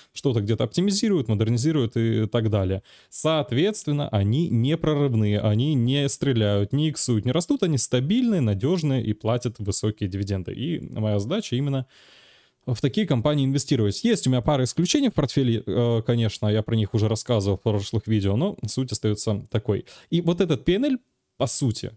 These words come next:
для меня, как для долгосрочного инвестора, выгоднее,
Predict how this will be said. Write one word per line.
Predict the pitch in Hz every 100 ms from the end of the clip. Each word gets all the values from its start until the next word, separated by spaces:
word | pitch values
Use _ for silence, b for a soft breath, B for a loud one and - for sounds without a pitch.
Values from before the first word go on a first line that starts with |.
| -
для | 110
меня, | 123 131
как | 107 98
для | 101 107 107 104
долгосрочного | 107 117 - 117 - 107
инвестора, | 175 226 139 101 - b b
выгоднее, | 107 180 226 143 113 117 120 107 117 90